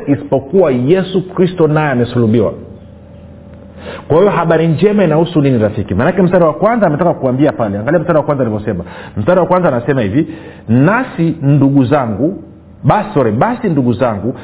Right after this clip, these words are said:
mimi nilipokuja kwenu sikuja niwahubiri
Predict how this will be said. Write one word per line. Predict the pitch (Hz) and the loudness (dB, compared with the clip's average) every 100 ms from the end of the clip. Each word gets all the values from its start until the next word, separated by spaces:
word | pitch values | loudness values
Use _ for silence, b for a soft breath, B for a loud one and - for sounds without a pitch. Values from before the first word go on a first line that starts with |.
| B | B
mimi | 113 160 240 233 | 0 2 4 4
nilipokuja | 170 160 147 - 190 180 | 4 2 0 0 2 2
kwenu | - 190 165 127 | 2 2 2 0
sikuja | - 151 226 214 160 | -2 0 2 4 4
niwahubiri | 147 139 139 139 180 170 | 2 4 2 4 4 4